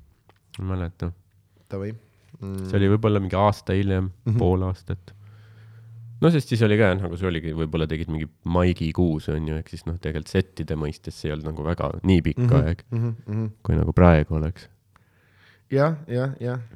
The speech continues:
Speaker 2: Äh,
Speaker 1: Ma mäletan, ma nägin nagu sinu setti, nägin, äh, Pudelbaaris, mingi esimene show, kus, kus ma nagu seal käisin vaatamas lihtsalt.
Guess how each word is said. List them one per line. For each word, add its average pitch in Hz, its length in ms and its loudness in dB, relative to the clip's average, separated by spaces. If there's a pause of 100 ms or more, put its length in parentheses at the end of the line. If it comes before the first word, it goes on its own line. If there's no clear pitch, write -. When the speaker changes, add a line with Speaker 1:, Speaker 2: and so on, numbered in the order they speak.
Speaker 2:
Äh, 98 440 -6
Speaker 1:
Ma 90 60 4 (100)
mäletan, 95 240 4
ma 87 60 2
nägin 87 240 4
nagu 85 180 2
sinu 107 300 6
setti, 85 340 0
nägin, 80 480 -2
äh, 78 680 -2 (120)
Pudelbaaris, 85 840 2 (480)
mingi 85 140 -4
esimene 82 340 -2
show, 82 220 -2
kus, 85 240 -6 (960)
kus 92 140 0
ma 85 100 2
nagu 80 180 -2
seal 85 280 0
käisin 80 340 -2
vaatamas 85 540 0
lihtsalt. 85 420 -4